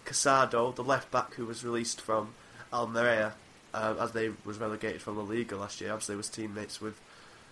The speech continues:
uh, our own Wellington Silva now. So, I,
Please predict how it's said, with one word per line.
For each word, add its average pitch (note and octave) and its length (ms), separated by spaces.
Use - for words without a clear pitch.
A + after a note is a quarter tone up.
uh, A2 240
our A2+ 180
own A2 180
Wellington G#2+ 380
Silva A2+ 420
now. G#2 120
So, A#2 220
I, D#3+ 120